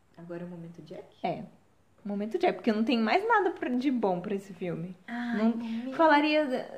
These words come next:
Speaker 2: deixa eu ver, trilha sonora, não, não sei, não, não me pegou a trilha sonora.
Speaker 1: É, então quer dizer que não é tão
Speaker 2: Fotografia, ensolarado, bonitinho, gostei
Speaker 1: É,
Speaker 2: da
Speaker 1: a
Speaker 2: fotogra-
Speaker 1: fotografia é boa.
Speaker 2: É.
Speaker 1: Coloca, te coloca bem nessa,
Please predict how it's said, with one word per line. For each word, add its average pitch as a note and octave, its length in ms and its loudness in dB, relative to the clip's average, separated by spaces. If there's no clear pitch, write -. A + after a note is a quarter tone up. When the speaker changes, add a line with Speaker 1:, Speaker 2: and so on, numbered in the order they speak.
Speaker 2:
deixa A3+ 200 -6
eu A3+ 60 0
ver, G3 160 0
trilha C4 220 -2
sonora, A#3+ 480 -2
não, G#3+ 580 -6
não A3 360 -6
sei, F3 460 -6
não, G3+ 360 -10
não G3+ 120 -12
me G3+ 100 -8
pegou G#3 320 -6
a E3+ 40 -8
trilha F#3+ 200 -14
sonora. A3+ 540 -10
Speaker 1:
É, G3+ 140 -6
então A#3 200 -10
quer B3 140 -8
dizer A#3 180 -8
que A#3+ 100 -14
não A3+ 180 -4
é F#3 100 -6
tão G3 320 -6
Speaker 2:
Fotografia, A#3+ 1080 0
ensolarado, B3 840 -2
bonitinho, A3+ 600 -6
gostei A3+ 200 -6
Speaker 1:
É, - 20 -2
Speaker 2:
da - 100 -4
Speaker 1:
a - 60 -4
Speaker 2:
fotogra- G3 60 -6
Speaker 1:
fotografia D4 520 -6
é G#4+ 40 -10
boa. C#4+ 400 -8
Speaker 2:
É. G#3+ 140 -6
Speaker 1:
Coloca, B3+ 540 -2
te B3+ 160 -14
coloca A#3+ 420 -6
bem A#3 320 -4
nessa, C4 760 -8